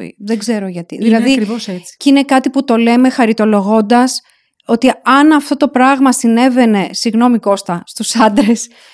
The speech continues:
Speaker 1: αν συνέβαιναν παρόμοια <laughs> πράγματα στους άντρες,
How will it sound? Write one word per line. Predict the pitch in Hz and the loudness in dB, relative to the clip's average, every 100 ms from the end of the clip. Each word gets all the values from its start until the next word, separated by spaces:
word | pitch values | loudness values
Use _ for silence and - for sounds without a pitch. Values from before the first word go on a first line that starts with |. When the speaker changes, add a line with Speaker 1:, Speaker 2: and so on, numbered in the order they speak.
| _ _ - | _ _ -2
Speaker 1:
αν | 269 | 0
συνέβαιναν | 311 294 294 294 285 | 2 2 4 4 4
παρόμοια | 254 247 262 - | 4 2 0 -6
<laughs> | - | -4
πράγματα | 240 220 | -4 -2
στους | 240 - 214 - | -6 -6 -8 -2
άντρες, | 208 190 185 220 | 0 0 -2 -4